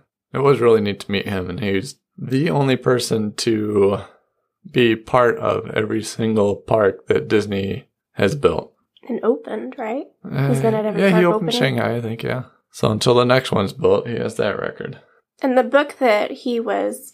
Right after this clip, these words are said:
Speaker 2: promoting was One Little Spark.
Speaker 1: Yeah.
Speaker 2: Um, so that's what he wrote in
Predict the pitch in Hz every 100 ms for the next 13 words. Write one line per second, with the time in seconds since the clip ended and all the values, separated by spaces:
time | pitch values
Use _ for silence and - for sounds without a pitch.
0 | _ - 226 226 220 208 190 190 226 208
1 | 220 214 208 - - 220 165 - - -
2 | _ _ - 107 - - _ _ - 240
3 | 220 208 190 190 226 254 _ _ - -
4 | 254 226 226 226 214 208 196 - 202 190
5 | 180 196 220